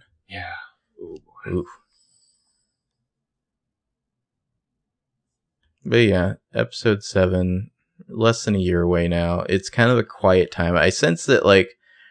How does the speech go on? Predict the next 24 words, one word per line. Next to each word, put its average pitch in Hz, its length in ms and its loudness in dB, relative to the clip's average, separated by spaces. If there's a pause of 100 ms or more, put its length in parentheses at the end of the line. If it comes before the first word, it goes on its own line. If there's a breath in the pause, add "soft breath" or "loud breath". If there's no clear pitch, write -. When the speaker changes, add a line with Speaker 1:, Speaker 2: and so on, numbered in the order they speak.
(160 soft breath)
Speaker 2:
there 104 140 6
haven't 104 240 6
been 101 120 4
any 92 100 2
leaks 82 440 -2
recently 95 540 -2
because 87 600 -2 (440)
wh-, 98 340 -6
whatever 113 600 10
department 101 640 2
was, 90 140 0
like, 87 160 0
leaking 92 320 0
that 87 160 0
concept 90 440 -2
art 95 260 6
is, 87 100 -2
like, 85 140 -2
no 87 160 0
longer 90 300 0
involved 85 360 0
in 87 80 -2
the 82 60 -2
production, 92 640 -2